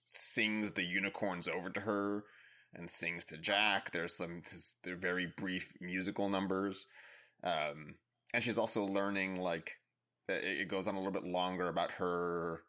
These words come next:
um, being taught by Jack. So that's one of Jack's things, is he can speak to animals. Um, and, and so she, she's learning from him, like, the ways of the forest. But it always seems like she's,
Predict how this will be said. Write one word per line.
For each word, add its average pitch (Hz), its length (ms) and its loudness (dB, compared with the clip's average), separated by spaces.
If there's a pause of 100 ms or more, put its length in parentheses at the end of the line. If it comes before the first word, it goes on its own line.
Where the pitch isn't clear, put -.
(180)
um, 85 260 -2
being 90 200 -4
taught - 300 0
by 92 120 4
Jack. 78 360 2
So 87 120 -2
that's 90 200 0
one 92 100 0
of 82 80 -2
Jack's 82 420 0
things, 90 360 -2
is 82 140 -8
he 82 180 -8
can 82 180 -10
speak - 300 -10
to 64 100 -2
animals. 76 540 -2 (460)
Um, 50 280 -8
and, 80 240 -4
and 85 160 -8
so 87 240 -2
she, - 340 -6
she's 95 440 -2
learning 92 440 0
from 85 180 -2
him, 85 460 -2
like, 76 200 -2
the 85 80 -2
ways 78 300 2
of 76 100 -10
the 78 80 -16
forest. 80 480 -4
But 95 80 2
it 95 80 4
always 107 380 4
seems 101 240 -2
like 90 140 0
she's, 92 340 0